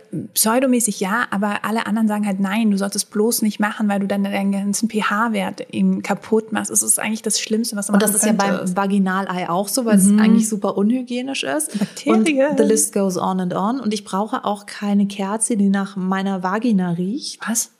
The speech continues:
Speaker 1: Du nicht? Das ist doch hier essentiell für jedes Zuhause.
Speaker 2: Ja, aber ich möchte ja nicht wissen, wie Gwyneth Vagina, das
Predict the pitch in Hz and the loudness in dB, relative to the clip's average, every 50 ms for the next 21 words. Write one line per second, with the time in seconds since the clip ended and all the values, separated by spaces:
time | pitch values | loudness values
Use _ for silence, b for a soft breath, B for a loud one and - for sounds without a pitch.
0 | _ - 202 185 208 269 302 - - _ _ _ _ _ _ _ - 196 175 - | _ 0 4 4 4 4 2 -2 -8 _ _ _ _ _ _ _ -4 -2 0 0
1 | - - 165 156 190 170 - 170 165 - 196 190 185 - - - 196 185 269 320 | 0 -2 -2 -2 -2 -2 -2 0 0 2 2 2 2 2 2 2 4 4 4 2
2 | 294 - - 240 214 202 208 220 233 240 - - 220 190 - 202 233 330 330 233 | 2 0 0 -2 -2 -2 -2 -2 0 0 0 0 0 0 0 0 2 2 2 2
3 | 190 190 190 208 190 - 214 202 202 202 202 196 196 220 - - 214 220 214 - | 2 0 -2 -2 -2 -2 -2 0 0 0 0 -2 -2 -2 0 -2 -2 -2 0 0
4 | 220 202 202 202 202 190 196 196 - 196 190 180 180 180 - - _ - 185 190 | 2 2 2 0 -2 -4 -4 -2 0 0 0 0 -2 -4 -6 -10 _ -4 -2 0
5 | 214 220 220 190 - - - - 170 170 170 175 180 175 175 180 175 175 170 - | 0 0 0 -2 -4 -8 -10 -6 -4 -2 -2 -2 -2 -2 -2 -2 -2 -4 -4 -6
6 | 175 - 190 185 - | -4 -2 -2 -2 -2